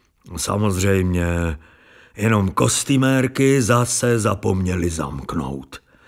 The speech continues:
„Ty se svou pamětí máš co říkat.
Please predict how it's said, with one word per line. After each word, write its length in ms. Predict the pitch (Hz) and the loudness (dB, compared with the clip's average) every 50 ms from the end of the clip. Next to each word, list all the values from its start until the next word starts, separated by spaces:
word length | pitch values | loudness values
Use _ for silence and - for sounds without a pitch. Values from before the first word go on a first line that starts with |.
| - - - - - - - - - - - _ _ _ _ _ _ _ _ - 160 - - - - | -20 -20 -20 -20 -20 -20 -20 -20 -20 -20 -20 _ _ _ _ _ _ _ _ -12 -12 -12 -12 -6 -2
„Ty 120 | - 240 | 0 0
se 180 | 233 - 254 247 | 2 2 2 0
svou 300 | 233 - 233 233 220 208 | 0 2 0 0 0 0
pamětí 560 | - 233 226 214 220 220 226 220 - 226 220 | 0 0 2 4 4 2 2 2 0 2 2
máš 340 | 208 214 208 208 196 202 - | 4 4 4 2 2 0 -2
co 200 | - - 226 190 | -4 -2 -2 -2
říkat. 760 | 170 170 180 185 - - - 143 127 123 - - - - - | -2 -2 -4 -6 -6 -6 -4 -4 -4 -6 -8 -14 -20 -20 -20